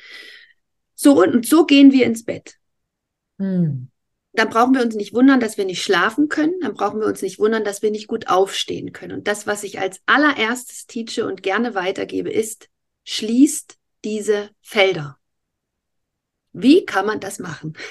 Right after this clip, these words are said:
Speaker 1: <laughs> Kommt dann. Das, im Prinzip ist es simpel. Es ist wie immer auch in der energetischen Arbeit die Bewusstwerdung darüber.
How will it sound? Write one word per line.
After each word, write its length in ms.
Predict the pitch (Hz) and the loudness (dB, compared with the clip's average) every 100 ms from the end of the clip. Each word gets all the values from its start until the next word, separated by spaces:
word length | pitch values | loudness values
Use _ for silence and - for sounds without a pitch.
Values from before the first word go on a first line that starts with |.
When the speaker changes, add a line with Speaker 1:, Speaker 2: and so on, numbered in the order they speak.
| - | -14
Speaker 1:
<laughs> 280 | 208 - 220 | -10 -10 0
Kommt 240 | 220 214 | 2 2
dann. 260 | 170 160 - - - - - - _ _ _ _ | 0 -2 -6 -20 -20 -20 -20 -20 _ _ _ _
Das, 220 | 254 240 - _ - - _ _ _ _ _ _ 226 | 0 0 0 _ -18 -18 _ _ _ _ _ _ 2
im 100 | 247 | 4
Prinzip 480 | 233 214 285 370 | 4 6 6 6
ist 140 | 247 233 | 6 0
es 140 | 208 | -2
simpel. 540 | - 277 311 185 180 - | 4 6 6 2 -6 -6
Es 180 | - 190 | -6 -4
ist 280 | - - 208 | -6 -8 -8
wie 100 | 208 | 2
immer 380 | 247 294 302 | 6 8 8
auch 180 | 220 240 | 4 0
in 140 | - 214 | 0 -2
der 80 | |
energetischen 600 | 190 196 185 226 247 214 | 0 -2 2 2 0 -4
Arbeit 440 | 151 202 233 226 - _ _ _ | -4 -2 0 0 -4 _ _ _
die 100 | 208 | -4
Bewusstwerdung 840 | 196 185 220 220 - 202 208 202 190 | -2 0 -2 -4 -2 0 0 -2 0
darüber. 640 | 190 190 185 190 208 339 | 0 0 -2 -4 -6 -6